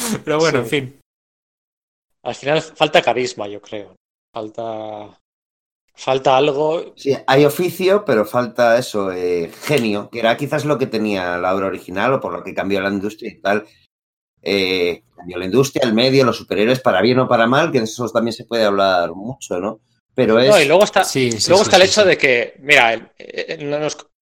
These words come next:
Speaker 2: cuando hicimos el podcast de, no me acuerdo qué podcast hicimos de D C,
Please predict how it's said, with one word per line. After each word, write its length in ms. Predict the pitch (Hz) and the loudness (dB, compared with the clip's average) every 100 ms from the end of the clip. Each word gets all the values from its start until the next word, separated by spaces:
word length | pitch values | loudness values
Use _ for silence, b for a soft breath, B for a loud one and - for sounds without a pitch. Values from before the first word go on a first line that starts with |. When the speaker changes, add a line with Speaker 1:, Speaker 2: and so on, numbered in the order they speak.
| _ _ _ 151 135 | _ _ _ -16 -14
Speaker 2:
cuando 280 | 135 127 127 | -6 -4 -2
hicimos 420 | 127 160 156 170 | -2 -2 -4 -2
el 180 | 160 131 | -2 -4
podcast 580 | 151 151 - 139 131 117 | -4 -6 -4 -2 -2 -4
de, 500 | 117 113 113 107 101 _ _ _ _ _ _ _ _ _ _ _ | -6 -4 -6 -8 -10 _ _ _ _ _ _ _ _ _ _ _
no 100 | 135 | -6
me 60 | 156 | -2
acuerdo 260 | 120 110 104 | -2 -4 -8
qué 60 | |
podcast 340 | - 127 113 - | -12 -12 -12 -12
hicimos 360 | - 120 107 | -12 -10 -12
de 60 | 98 | -14
D 120 | 101 | -16
C, 280 | - 120 | -6 -6